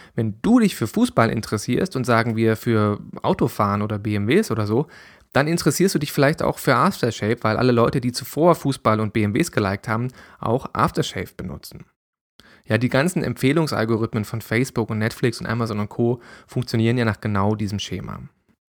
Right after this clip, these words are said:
Und was Cambridge Analytica gemacht hat, war jetzt zu sagen, okay, wir ordnen dich in ein Psychogramm ein und Menschen mit einem, sagen wir, eher aggressiven Psychogramm,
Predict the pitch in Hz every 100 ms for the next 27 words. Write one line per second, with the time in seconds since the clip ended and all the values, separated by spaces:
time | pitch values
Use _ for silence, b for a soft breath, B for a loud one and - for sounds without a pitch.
0 | _ _ _ _ _ _ - 120 - -
1 | 135 135 - 113 107 160 - 147 127 127
2 | 127 - 127 120 117 117 - 113 110 113
3 | 98 - 123 175 B B B - 110 107
4 | 123 113 110 110 107 101 110 104 92 104
5 | 139 156 190 202 B B - 117 113 170
6 | - 139 - 117 117 110 107 113 110 -
7 | 123 113 107 110 - 165 202 - 175 175
8 | - 156 170